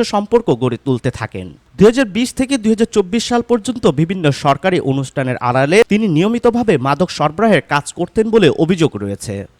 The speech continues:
এই সময়ের মধ্যে মনোয়ার ফ্ল্যাট, ব্যাংক ব্যালেন্স এবং রাজনৈতিক পরিচয়ের মালিক হয়ে ওঠেন। জানা গেছে, মনোয়ার সাবেক স্বরাষ্ট্রমন্ত্রী আসাদুজ্জামান খান কামালকে ব্যবহার করে তার স্ত্রীকে এনএসআইতে চাকরি পাইয়ে দেন এবং নিজেও বিটিভিতে দোভাষীর পদে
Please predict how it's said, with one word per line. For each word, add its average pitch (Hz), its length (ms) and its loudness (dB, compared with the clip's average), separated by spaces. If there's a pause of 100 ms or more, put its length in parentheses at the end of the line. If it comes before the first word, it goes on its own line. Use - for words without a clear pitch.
(340)
এই 208 180 4
সময়ের 247 360 2
মধ্যে 247 260 0 (140)
মনোয়ার 202 420 2
ফ্ল্যাট, 170 260 0 (160)
ব্যাংক 147 160 2 (100)
ব্যালেন্স 170 320 2 (140)
এবং 139 120 -4 (180)
রাজনৈতিক 180 420 -2 (120)
পরিচয়ের 220 420 2
মালিক 143 360 0
হয়ে 110 320 -2
ওঠেন। 110 220 -6 (340)
জানা 143 320 0
গেছে, 147 220 -6 (180)
মনোয়ার 170 400 2
সাবেক 160 360 -2
স্বরাষ্ট্রমন্ত্রী 202 720 -2 (160)
আসাদুজ্জামান 131 640 -4
খান 127 140 -6 (100)
কামালকে 165 360 -2 (100)
ব্যবহার 120 380 -2
করে 170 220 0 (120)
তার 131 120 2 (180)
স্ত্রীকে 214 360 -4 (200)
এনএসআইতে 139 640 -2 (180)
চাকরি - 280 -4
পাইয়ে 104 360 -6
দেন 107 140 -2 (320)
এবং 185 120 2 (180)
নিজেও 196 260 2 (120)
বিটিভিতে 170 480 -2
দোভাষীর 190 540 0
পদে 226 220 4